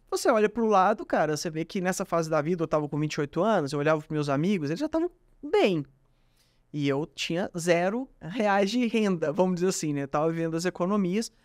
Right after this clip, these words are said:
E aí, acho que a gente deu, deu sorte.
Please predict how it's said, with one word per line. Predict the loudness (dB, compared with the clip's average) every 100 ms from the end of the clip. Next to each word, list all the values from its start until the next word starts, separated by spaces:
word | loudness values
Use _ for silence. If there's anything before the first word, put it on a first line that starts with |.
| _ _ _ _ _
E | -2
aí, | 2 4
acho | 4
que | 2
a |
gente | -2 0 -2 -4
deu, | -4 0 0 -2
deu | -2 0
sorte. | 0 0 0 0 -4 -12